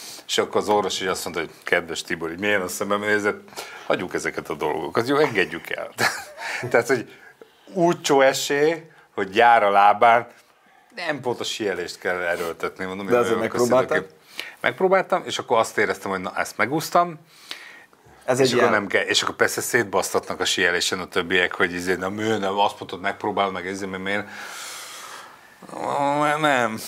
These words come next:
Speaker 2: Te
Speaker 1: nem.
Speaker 2: pihenni jöttél.
Speaker 1: Igen, igen, igen, igen. Én, figyelj, csodálattal nézem a gyerekemet, meg a feleségemet, akik tök szépen csúsznak, és izé, tündi,
Speaker 2: És ez
Speaker 1: mindenki.
Speaker 2: elég is.
Speaker 1: És ez, ez engem, én a hűték királya vagyok,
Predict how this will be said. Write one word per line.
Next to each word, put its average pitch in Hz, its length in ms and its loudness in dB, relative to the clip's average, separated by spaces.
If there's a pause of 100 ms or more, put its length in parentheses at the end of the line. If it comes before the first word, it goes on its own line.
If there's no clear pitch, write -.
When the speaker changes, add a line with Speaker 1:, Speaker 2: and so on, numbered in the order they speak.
(380)
Speaker 2:
Te - 80 -2
Speaker 1:
nem. 139 80 0
Speaker 2:
pihenni 104 340 0
jöttél. 85 420 -2 (640)
Speaker 1:
Igen, 98 300 0
igen, 85 200 -4
igen, 82 220 -6
igen. 80 240 -6
Én, 135 180 2
figyelj, 135 280 2
csodálattal 92 520 0
nézem 82 240 -10
a 76 100 -14
gyerekemet, 107 480 -4
meg 80 140 -12
a - 40 -16
feleségemet, 82 640 -8
akik - 280 -20
tök - 160 -6
szépen 78 340 -10
csúsznak, 92 540 -8
és 80 220 -8
izé, 85 260 -6 (300)
tündi, 101 260 -2
Speaker 2:
És 123 140 2
ez 131 100 2
Speaker 1:
mindenki. 123 360 2
Speaker 2:
elég 135 120 0
is. 131 100 -14 (520)
Speaker 1:
És 190 200 -2
ez, 196 180 -6
ez 165 180 -4
engem, 92 360 -2 (580)
én 175 120 2
a 160 60 4
hűték 127 360 -2
királya 78 420 -4
vagyok, 80 260 -8